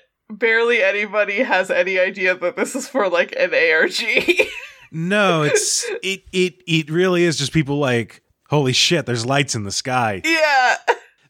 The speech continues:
Speaker 2: This is so high budget, I guess. Like, there's a lot of, we're
Speaker 1: Yes.
Speaker 2: hitting E three, we're hitting Bonnaroo, we're hitting, uh,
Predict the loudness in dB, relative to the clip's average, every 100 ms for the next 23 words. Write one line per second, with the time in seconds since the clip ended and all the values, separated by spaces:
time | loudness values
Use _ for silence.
0 | -4 -2 0 0 0 0 -2 -6 _ _
1 | _ -6 -2 0 2 2 4 4 4 2
2 | 2 -2 -6 _ _ _ -2 2 4 2
3 | 0 0 0 2 0 0 -2 0 2 0
4 | -2 0 0 2 0 2 2 2 2 0
5 | -4 _ _ _ 2 4 6 4 2 0
6 | 0 -2 -2 -4 -4 0 2 4 2 0
7 | 2 2 2 -4 -8 -14 -20 -20 -4 -2
8 | 0 2 2 2 0 -4 -4 0 0 0